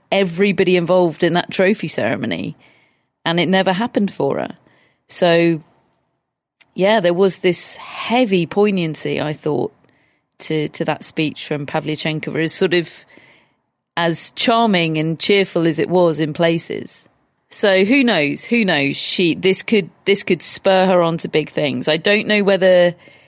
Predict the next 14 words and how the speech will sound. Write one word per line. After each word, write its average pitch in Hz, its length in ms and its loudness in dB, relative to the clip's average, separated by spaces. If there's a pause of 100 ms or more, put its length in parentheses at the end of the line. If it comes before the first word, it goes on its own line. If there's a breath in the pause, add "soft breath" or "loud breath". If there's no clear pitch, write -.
(140)
do 170 120 -2
we 165 140 2
want 175 420 0
to 233 100 -2
go 220 180 2
into 214 300 0
the, 185 100 2
will 180 300 4
this 196 200 2
spur 202 380 2
Barbora 190 500 2
Krejcikova 208 840 0
on 214 240 0
to, 202 520 2